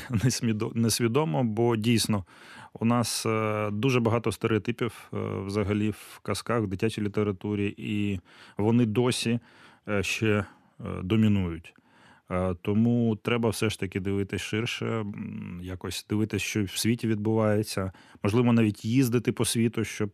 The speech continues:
е, сприймати його трохи по-іншому. Ось, і, е, писати щось, щось, щось інше. В мене,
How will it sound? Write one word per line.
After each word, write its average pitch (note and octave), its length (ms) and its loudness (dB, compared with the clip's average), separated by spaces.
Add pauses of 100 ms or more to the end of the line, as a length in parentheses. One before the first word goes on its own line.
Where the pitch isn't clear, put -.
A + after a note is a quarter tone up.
е, G#2 280 -2
сприймати A2 500 0
його G2 120 0
трохи G2 280 -4
по-іншому. A2 680 4 (640)
Ось, G#2 340 -2
і, C3 220 0
е, G2+ 960 -4 (640)
писати A#2 400 0
щось, - 540 -4
щось, - 440 -6 (400)
щось - 300 -6
інше. F2+ 360 -6 (520)
В G2 140 -2
мене, C#3 280 2